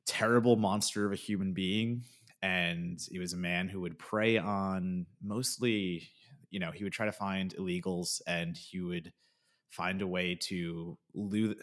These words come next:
lure them in. He would be the best boyfriend. He would be the best everything. He would almost, I, I forget if he actually married a few,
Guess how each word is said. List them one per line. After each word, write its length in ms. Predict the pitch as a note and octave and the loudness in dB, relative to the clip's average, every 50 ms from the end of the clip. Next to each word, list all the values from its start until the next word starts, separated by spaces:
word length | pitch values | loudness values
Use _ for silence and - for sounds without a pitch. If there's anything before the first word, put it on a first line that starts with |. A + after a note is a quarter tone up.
| - | -8
lure 320 | - G#2+ A2 A2+ A2+ A2+ G#2+ | -6 -2 0 2 4 4 4
them 160 | G#2+ G#2 G2+ | 4 4 4
in. 240 | A2 D3 G#3+ - - - _ _ _ _ _ - - - | 4 2 0 -2 -6 -14 _ _ _ _ _ -20 -20 -18
He 200 | - - G#2+ G#2 | -10 -4 -2 0
would 140 | G#2 G2+ F#2 | 0 0 2
be 180 | - G#2+ A2 | 2 2 2
the 120 | G#2 F2 F2+ | 2 0 -2
best 280 | E2 F2+ F2+ - - | -2 -2 -4 -4 -4
boyfriend. 440 | - F#2 F2 F#2 - - G2+ A#2+ B2+ | -4 -4 -4 -2 -4 -4 -6 -6 -4
He 100 | - G2 | -4 -4
would 160 | F#2+ F#2+ D#2+ | -4 -4 -4
be 140 | - F#2 F#2 | -4 -6 -4
the 100 | D#2 F2 | -4 -4
best 280 | D#2+ E2 - - - - - | -4 -2 -4 -4 -6 -8 -8
everything. 520 | - E2+ - G2+ G2+ - A#2 B2+ C#3+ C#3 | -8 -6 -6 -6 -4 -2 -2 0 0 -2
He 200 | D#3 D#3+ - F#2+ | -4 -8 -8 -6
would 120 | F#2 F#2 - | -4 -4 -2
almost, 460 | - F#2+ F2+ F2+ G2+ G2+ - - - - | -2 -2 -2 -2 -2 -2 -2 -4 -6 -8
I, 120 | F2+ - - | -10 -8 -8
I 60 | F2 D#2+ | -10 -10
forget 300 | - - G2 F#2 G2+ G#2+ | -8 -6 -4 -2 -2 -2
if 80 | - | -2
he 120 | - G#2+ F#2+ | -2 -2 -2
actually 280 | G2 G2+ - - F2+ | -2 -2 -4 -6 -4
married 320 | F2 F2+ F2+ F2 F#2+ G2+ A2 | -4 -4 -2 0 0 0 0
a 40 | |
few, 360 | - - B2+ B2+ C3+ D3 D3+ | 0 2 2 2 4 2 0